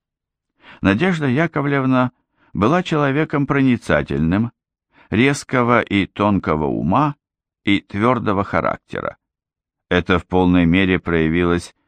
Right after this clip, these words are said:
в ее знаменитых мемуарах, которые, без сомнения, являются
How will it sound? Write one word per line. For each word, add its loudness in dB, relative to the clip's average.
в -2
ее 4
знаменитых 0
мемуарах, 0
которые, -2
без -4
сомнения, 0
являются -4